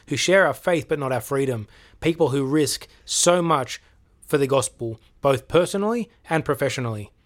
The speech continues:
And like I said at the start of this episode, we've got something very special for our listeners today. In today's episode, we've been talking about India,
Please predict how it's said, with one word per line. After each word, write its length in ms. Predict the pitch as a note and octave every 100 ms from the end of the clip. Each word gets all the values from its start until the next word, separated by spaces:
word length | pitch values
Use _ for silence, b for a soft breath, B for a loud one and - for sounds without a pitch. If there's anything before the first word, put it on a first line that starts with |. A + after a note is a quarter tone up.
| _ _ _ -
And 120 | E3+
like 160 | G#3 G#3+
I 40 |
said 220 | - G#3
at 60 | D3+
the 80 | C#3
start 260 | A3+ G#3+
of 60 | G3+
this 120 | D3+
episode, 380 | F3 E3 C#3 C#3
we've 100 | D3+
got 140 | F3+
something 380 | - - F3+ D#3+
very 180 | E3+ E3+
special 400 | - - F#3 D3
for 160 | B2+ C3
our 60 |
listeners 340 | C#3 C3+ B2+ -
today. 400 | A#2 A2+ G#2 - b b b b b _ -
In 80 |
today's 340 | E3+ F3+ A3 F#3
episode, 420 | G3+ F#3 A3 A3
we've 100 | F#3+
been 140 | F3
talking 320 | D#3 F3+ E3+ D3+
about 220 | C#3 C3
India, 440 | C3+ B2 A2+ G2+